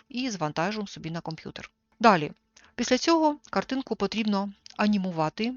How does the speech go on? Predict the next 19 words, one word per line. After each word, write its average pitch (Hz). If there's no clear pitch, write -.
і 247
ми 226
скористаємося 208
ось 196
такою 180
нейромережою. 180
Посилання 190
буде 175
внизу 180
відео, 240
тут 233
працює 214
Minimax. 196
Завантажуємо 165
цю 208
картинку, 170
обираємо 214
її 196
вже 190